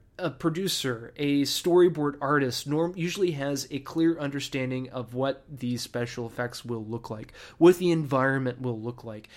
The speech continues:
And it would be up to the actor to see,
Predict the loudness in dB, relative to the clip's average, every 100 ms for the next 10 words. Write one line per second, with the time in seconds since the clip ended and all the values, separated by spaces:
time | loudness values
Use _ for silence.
0 | -20 -8 0 0 8 6 8 2 4 2
1 | 2 0 0 0 -4 -2 -2 -2 -2 -4
2 | -4 -4 -2 0 -2 -4